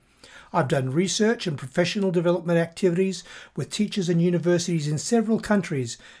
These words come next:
including Thailand, Hong Kong, South Africa, Denmark,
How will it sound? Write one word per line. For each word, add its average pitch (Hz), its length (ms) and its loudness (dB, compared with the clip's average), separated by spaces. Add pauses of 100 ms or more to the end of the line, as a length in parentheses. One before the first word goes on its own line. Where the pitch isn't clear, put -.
including 143 460 -2
Thailand, 165 720 0 (260)
Hong 160 260 0
Kong, 190 480 0 (240)
South 151 320 -2
Africa, 202 560 -4 (260)
Denmark, 156 680 0